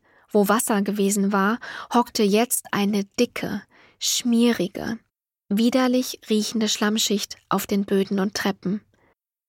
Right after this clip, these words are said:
Hätte ich dieser unendlich erscheinenden Aufgabe allein gegenübergestanden, wäre ich schier verzweifelt und hätte schon bald aufgegeben. Als Gruppe aber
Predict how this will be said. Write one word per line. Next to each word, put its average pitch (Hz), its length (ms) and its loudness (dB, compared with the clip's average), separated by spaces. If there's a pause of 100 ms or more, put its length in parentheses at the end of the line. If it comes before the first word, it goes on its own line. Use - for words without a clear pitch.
(600)
Hätte 247 320 0
ich - 160 -2 (100)
dieser 269 520 0 (180)
unendlich 240 840 0
erscheinenden 226 680 2
Aufgabe 208 640 0
allein 208 400 2
gegenübergestanden, 202 1080 0 (540)
wäre 220 280 4
ich - 340 -2
schier - 280 2
verzweifelt 185 720 -2 (260)
und 208 220 0
hätte 220 200 0
schon 202 300 0
bald 196 360 0
aufgegeben. 196 760 -6 (1500)
Als 190 380 0
Gruppe - 480 -2
aber 208 400 -2